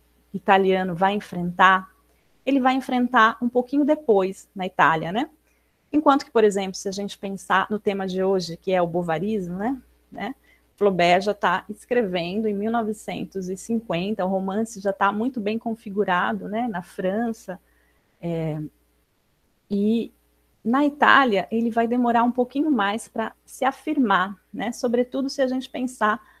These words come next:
no romance burguês, na personagem burguesa, né? Enquanto tá acontecendo já esse movimento na França, talvez na Inglaterra, com alguns autores, né?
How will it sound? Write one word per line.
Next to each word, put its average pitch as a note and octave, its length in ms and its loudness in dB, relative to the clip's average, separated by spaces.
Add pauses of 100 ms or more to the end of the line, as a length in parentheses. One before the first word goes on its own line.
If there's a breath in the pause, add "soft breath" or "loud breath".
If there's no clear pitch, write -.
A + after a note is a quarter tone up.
(180 soft breath)
no B3+ 100 -2
romance A3 540 -2
burguês, F3+ 600 -4
na F#3 100 -8
personagem F3+ 800 -6
burguesa, E3 640 -6
né? C#4+ 220 -4 (560 soft breath)
Enquanto G#3 420 0
tá G#3 160 2
acontecendo A#3 720 0
já G3 260 0
esse G3+ 160 -8
movimento F#3 440 -8
na F#3 100 -8
França, F#3+ 600 -4
talvez F#3 420 -2
na F3+ 80 -6
Inglaterra, F#3+ 640 2
com - 160 -6
alguns G#3 380 2
autores, F#3 640 0
né? G3+ 240 -2